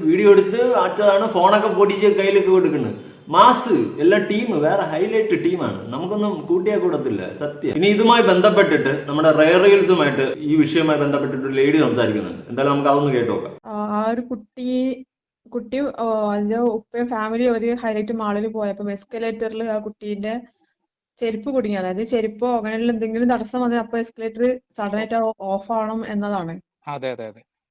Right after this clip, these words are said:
Speaker 2: പക്ഷേ അത് റൺ ചെയ്തുകൊണ്ടിരുന്നു. അപ്പൊ ഷൂ, ആ കുട്ടീന്റെ ആ വീഡിയോയിൽ കാണിക്കുന്നുണ്ട്. ഷ-, ഷൂവിന്റെ മുൻഭാഗം കംപ്ലീറ്റ് പോയിട്ടുണ്ട്. അതേസമയത്ത് നമ്മൾ കാലാണ് കുടുങ്ങുന്നത് എന്നുണ്ടെങ്കിൽ കാലിന്റെ വിരൽ പോയി പോകുന്ന ഒരു സിറ്റുവേഷൻ ആണ്.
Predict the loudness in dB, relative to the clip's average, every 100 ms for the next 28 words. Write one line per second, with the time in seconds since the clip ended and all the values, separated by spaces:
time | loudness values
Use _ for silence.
0 | -16 -10 -4 -2 -2 -2 0 0 0 2
1 | 2 4 0 0 -2 -2 -4 -6 -8 -10
2 | -10 -12 -12 -12 -10 -6 -4 -4 -2 -2
3 | -4 -4 -4 -4 -6 -8 -8 -8 -10 -8
4 | -6 -4 -4 -6 -6 -6 -6 -6 -4 -4
5 | -4 -6 -6 -10 -20 _ _ -10 -10 -6
6 | -8 -8 -10 -10 -6 -4 -4 -2 -2 -2
7 | 0 0 2 0 0 0 0 2 2 2
8 | 2 2 2 0 -2 -2 0 0 2 2
9 | 2 0 -2 -2 -2 0 2 2 0 -6
10 | -8 -6 -6 -6 -6 -8